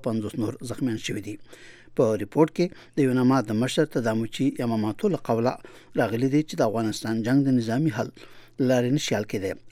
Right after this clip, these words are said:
او په سمدستي توګه په جنګ کې ښکېلو خواو ته خواست کوي چې د افغانستان د کړېدلي وروسته کړاوونو د ختمولو په خاطر د مذاکراتو لارې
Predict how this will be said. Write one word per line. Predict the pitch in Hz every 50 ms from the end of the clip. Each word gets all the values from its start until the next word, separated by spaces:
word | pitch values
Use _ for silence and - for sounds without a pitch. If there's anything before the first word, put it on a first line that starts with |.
| - 123 123
او | 110 98 - - - -
په | 117 113 -
سمدستي | 110 110 110 110 - - - 165 -
توګه | 175 165 - 165 175 - - - - - - - -
په | - 139 123 135
جنګ | 139 139 143 -
کې | 110 -
ښکېلو | - - 127 151 123 - -
خواو | 117 117 110 - -
ته | - - - -
خواست | 143 143 143 - - 160
کوي | 160 180 -
چې | - - - - 156 135
د | 123 107
افغانستان | 123 123 120 117 - - 131 127 123
د | 120 117
کړېدلي | - 120 113 113 107 127 117 113
وروسته | 110 131 143 - - 147 - -
کړاوونو | 110 107 107 107 127 143 156 170 170 156
د | - -
ختمولو | 127 - 127 117 117 107 101 -
په | - -
خاطر | 110 - - 151 143 151
د | 139 131
مذاکراتو | 117 117 110 104 - 127 120 151 156 - - 131 120 117
لارې | 113 110 104